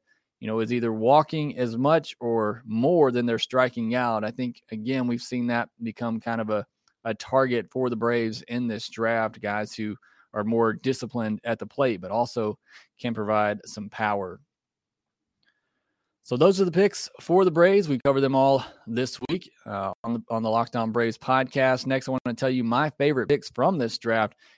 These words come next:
and who I'm excited to see join the Braves.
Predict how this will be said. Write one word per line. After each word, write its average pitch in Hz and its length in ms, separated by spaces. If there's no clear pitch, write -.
and 107 140
who 113 260
I'm 127 340
excited 104 540
to 123 120
see 110 540
join 113 400
the 104 80
Braves. 101 640